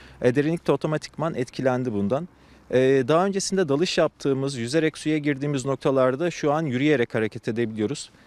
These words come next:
Tekneler zaten karaya oturmuş pozisyonda. E, otomatikman canlılar ve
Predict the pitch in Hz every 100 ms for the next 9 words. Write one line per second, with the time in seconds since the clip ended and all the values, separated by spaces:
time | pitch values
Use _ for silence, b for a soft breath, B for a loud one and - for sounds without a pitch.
0 | b - 147 - 151 143 135 131 127 139
1 | 123 135 127 120 - 127 127 - 107 95
2 | - 98 101 151 B B B B 123 131
3 | 127 - 175 180 180 - 160 139 135 143
4 | 147 156 147 143 147